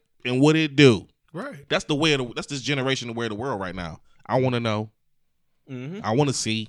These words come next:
Speaker 3: Mm-hmm. I wanna experience
Speaker 1: I
Speaker 3: it.
Speaker 1: wanna experience it.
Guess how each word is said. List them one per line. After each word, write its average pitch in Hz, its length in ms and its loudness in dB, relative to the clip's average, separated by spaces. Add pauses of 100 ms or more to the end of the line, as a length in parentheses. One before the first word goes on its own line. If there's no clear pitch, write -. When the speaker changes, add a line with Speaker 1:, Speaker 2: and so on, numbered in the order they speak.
(120)
Speaker 3:
Mm-hmm. 120 320 -10 (160)
I 104 120 -2
wanna 120 240 -4
experience 110 440 -6
Speaker 1:
I 127 120 6
Speaker 3:
it. 143 40 2
Speaker 1:
wanna 143 160 2
experience 113 500 -4
it. - 180 -8